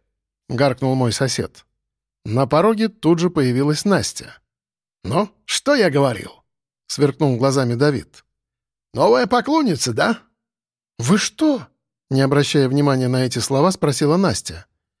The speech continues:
«Александр Петрович, нам же в поликлинику нужно». «Нам!» — многозначительно повторил он и поднял палец вверх. «Да, я же вчера еще сказала, что провожу Александра Петровича.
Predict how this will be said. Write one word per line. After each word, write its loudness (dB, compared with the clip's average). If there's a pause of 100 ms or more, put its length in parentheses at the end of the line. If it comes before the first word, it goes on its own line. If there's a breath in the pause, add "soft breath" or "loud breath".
(340)
«Александр 2
Петрович, 0
нам 4
же 2
в -10
поликлинику 2
нужно». 0 (680)
«Нам!» — 0 (720)
многозначительно 2
повторил 0
он 2
и -6
поднял 0
палец -2
вверх. -4 (800)
«Да, 2
я 2
же 2
вчера 0
еще 0
сказала, 2
что 0
провожу 2
Александра 0
Петровича. -2